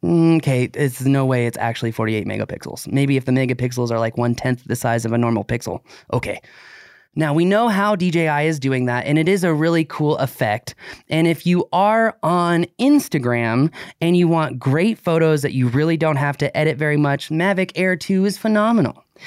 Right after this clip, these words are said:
But if you're gonna spend the extra money and you're gonna go into the four-figure range, I would recommend that you ditch the Mavic Air two and go right to the Mavic two Pro. So again, Mini two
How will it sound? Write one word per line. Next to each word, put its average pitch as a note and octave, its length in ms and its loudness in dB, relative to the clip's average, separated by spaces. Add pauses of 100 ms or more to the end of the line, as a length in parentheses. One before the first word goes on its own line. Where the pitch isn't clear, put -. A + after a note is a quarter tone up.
(240)
But G3 100 0
if E3+ 100 -2
you're G3+ 160 0
gonna C#4+ 200 2
spend G#3 320 0
the F#3 100 4
extra F#3+ 300 -2
money C#3+ 340 2
and D#3 140 0
you're F3+ 100 0
gonna G#3+ 160 0
go F3 320 2
into G3 160 2
the D#3 100 0
four-figure D#3 800 0
range, C#3 600 2 (440)
I F3 220 0
would A#3+ 160 0
recommend F#3+ 540 2
that C#3+ 80 0
you C#3+ 160 0
ditch - 400 -2
the D3+ 80 0
Mavic C#3 420 0
Air C3+ 240 0
two F#3+ 460 2
and D3 120 2
go C3+ 120 2
right B2+ 320 0
to - 80 -12
the C3 60 -2
Mavic A2+ 420 -2
two A2 340 0 (160)
Pro. F#2 340 -6 (340)
So - 160 -2
again, B2+ 280 -2 (220)
Mini C3+ 360 2
two G#3 460 2